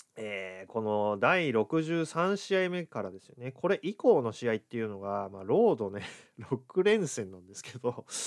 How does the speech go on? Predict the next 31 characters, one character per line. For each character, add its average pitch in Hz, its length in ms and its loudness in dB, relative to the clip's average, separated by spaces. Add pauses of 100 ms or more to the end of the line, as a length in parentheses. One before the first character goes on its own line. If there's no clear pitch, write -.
(960)
ま 95 440 -12
あ 95 40 -20 (140)
ね、 123 240 -2
こ-、 175 260 0
こ 214 160 0
の 254 380 -2
遠 214 200 0
征 277 200 -2
に 330 100 -8
関 285 240 2
し - 80 -16
て 208 120 4
は、 202 200 8
ま 147 120 2
あ、 - 20 0
怪 147 140 2
我 175 100 4
人 180 140 0
の 180 100 0
選 185 160 0
手 - 80 -6
た 160 100 2
ち - 60 0
は 143 60 2
一 113 160 -4
緒 - 160 -4
に 135 160 -2
だ 117 120 4
い-、 - 160 0 (140)
あ 117 140 -8
の、 110 360 -2